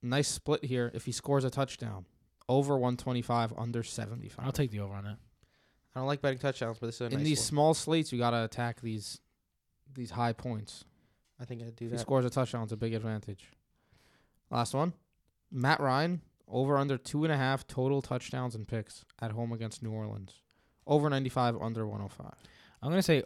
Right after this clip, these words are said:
Speaker 2: over because if Marshawn Lattimore he, i-, is out, he'll hit that with touchdowns. If he plays, then he'll hit that with interceptions.
Speaker 3: I'm gonna say under.
Speaker 1: Really?
Speaker 3: It's not easy for a quarterback to have three touchdowns and interceptions combined. Like,
Speaker 1: I
Speaker 3: that
Speaker 1: take
Speaker 3: doesn't,
Speaker 1: the over.
Speaker 3: like, most games end with less than that.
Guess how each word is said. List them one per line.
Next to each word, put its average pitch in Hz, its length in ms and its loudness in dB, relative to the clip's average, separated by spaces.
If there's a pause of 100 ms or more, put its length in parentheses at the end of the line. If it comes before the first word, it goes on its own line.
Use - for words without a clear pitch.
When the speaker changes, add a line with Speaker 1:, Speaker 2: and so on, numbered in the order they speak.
Speaker 2:
over 147 360 6
because 123 760 0
if 120 220 -2
Marshawn 135 480 -2
Lattimore 143 540 0
he, 131 180 -4 (180)
i-, 110 220 -6
is 131 160 -2
out, 139 300 2
he'll 123 160 -2
hit 123 200 -2
that 127 220 -2
with 120 300 -6
touchdowns. 151 580 -4
If 123 160 -6
he 120 80 -6
plays, 131 380 -4
then 131 100 -6
he'll 123 140 -4
hit 127 100 -6
that 127 160 -4
with 127 140 -6
interceptions. 127 500 -8
Speaker 3:
I'm 135 80 -4
gonna 175 100 -2
say 165 140 -4
under. 117 380 -6 (720)
Speaker 1:
Really? 127 160 -4
Speaker 3:
It's 113 80 -2
not 180 220 -2
easy 165 260 -4
for 123 160 -4
a 113 40 -4
quarterback 120 560 -2
to 110 100 -8
have 104 240 -4 (260)
three 131 260 -8
touchdowns 110 460 -10
and 110 140 -10
interceptions 113 460 -14
combined. 110 340 -12 (1300)
Like, 127 80 -2
Speaker 1:
I 135 40 0
Speaker 3:
that 139 60 -2
Speaker 1:
take 156 100 0
Speaker 3:
doesn't, 175 140 0
Speaker 1:
the 110 60 -4
over. 110 220 -6
Speaker 3:
like, 127 200 -6
most 151 380 -2
games 143 320 -4
end 123 200 -6
with 107 160 -14
less 107 220 -10
than - 120 -18
that. 123 160 -18